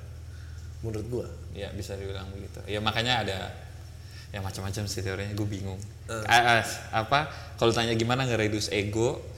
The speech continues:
Speaker 2: eh, yang pertama, gua berusaha seselektif mungkin milih kru sih, Dri.
Speaker 1: Eh.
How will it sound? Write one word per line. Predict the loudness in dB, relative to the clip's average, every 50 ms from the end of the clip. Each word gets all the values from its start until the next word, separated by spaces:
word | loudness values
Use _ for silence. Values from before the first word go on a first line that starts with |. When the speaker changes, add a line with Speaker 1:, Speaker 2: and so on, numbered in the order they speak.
| -10 -8 -6 -6 -6 -6 -6 -6 -6 -8 -8 -10 -12 -8 -6
Speaker 2:
eh, | -4 -2 -2 -2 -2 -2 -2 -4 -2
yang | 0 0 0 0
pertama, | 0 -2 0 0 0 0 0 0 -2 -2 -2 -2 -2 0 -2 -2 -2 -4 -4 -6 -6 -8 -8 -10 -10 -10 -10 -8 -8 -8 -8 -8 -8 -8 -8 -8 -8 -8 -6 -4 2
gua | 6 6 6
berusaha | 8 8 8 8 8 8 6 6 6 6 4 4
seselektif | 4 2 2 4 4 4 4 2 2 0 -2 -4 -4 -4
mungkin | -4 -2 -2 -2 -2
milih | -2 -2 -2 -2 -4
kru | -4 -6 -6
sih, | -6 -6 -6
Dri. | -6 -6 -6 -8 -8 -12 -14 -14 -14 -14 -8 -2
Speaker 1:
Eh. | 0 2 2 2